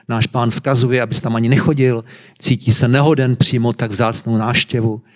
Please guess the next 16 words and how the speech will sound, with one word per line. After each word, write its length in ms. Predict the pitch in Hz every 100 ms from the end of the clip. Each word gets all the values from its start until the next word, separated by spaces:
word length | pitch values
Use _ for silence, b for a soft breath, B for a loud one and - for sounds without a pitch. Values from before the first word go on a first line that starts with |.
| b b b b b b _ _ _ -
Stačí 440 | - 127 - 143
prý, 340 | 123 123 123 123
když 260 | 107 117
jenom 180 | 113 113
řekne 280 | 110 107 101
slovo 460 | - 107 110 104 104 b b b
a 60 | 98
můj 140 | 104
služebník 480 | 101 110 107 98 101
bude 140 | 98 101
uzdraven.“ 680 | 98 98 101 101 104 - - _ - B B B B
A 40 |
ten 160 | - 113
pán 220 | 117 117
doslova 340 | 113 - 120 113
vzkázal, 680 | - 113 110 107 113 107